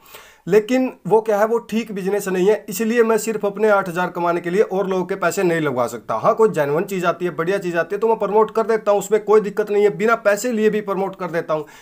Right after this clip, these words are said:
जैसे हाइपरवर्स थी, हाइपरवर्स कंपनी की मेरे पास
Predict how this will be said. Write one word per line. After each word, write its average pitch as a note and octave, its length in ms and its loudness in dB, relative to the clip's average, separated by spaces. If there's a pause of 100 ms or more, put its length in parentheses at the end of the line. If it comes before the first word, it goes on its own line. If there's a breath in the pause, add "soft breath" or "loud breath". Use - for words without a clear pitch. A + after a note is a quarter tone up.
(100)
जैसे G#3+ 220 2
हाइपरवर्स G3 640 2
थी, D#3 220 -6 (200 loud breath)
हाइपरवर्स A3 560 4
कंपनी F#3+ 420 -2
की F#3 240 -6
मेरे G3 400 0
पास G3+ 420 0